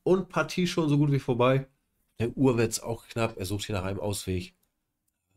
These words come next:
Es gibt keinen.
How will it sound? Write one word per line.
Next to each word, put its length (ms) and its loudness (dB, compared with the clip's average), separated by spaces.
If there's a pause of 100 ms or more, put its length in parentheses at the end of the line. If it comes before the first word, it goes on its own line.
(3250)
Es 120 -8
gibt 260 -12
keinen. 380 -2